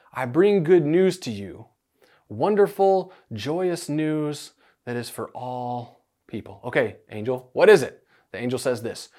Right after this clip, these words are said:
"Your Savior is born today in David's city, and he is Christ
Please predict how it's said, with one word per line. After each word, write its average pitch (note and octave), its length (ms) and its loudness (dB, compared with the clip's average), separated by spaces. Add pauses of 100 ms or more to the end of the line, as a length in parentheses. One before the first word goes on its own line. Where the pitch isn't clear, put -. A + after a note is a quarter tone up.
(220)
"Your E3+ 420 2
Savior A#2 960 -4 (360)
is G#2+ 200 -12
born D3+ 540 -6
today G2 840 -14 (420)
in G2 180 -14
David's B2 440 -6
city, - 400 -18 (640)
and G2+ 100 -20
he A#2+ 300 -6
is G2 160 -8
Christ - 680 -14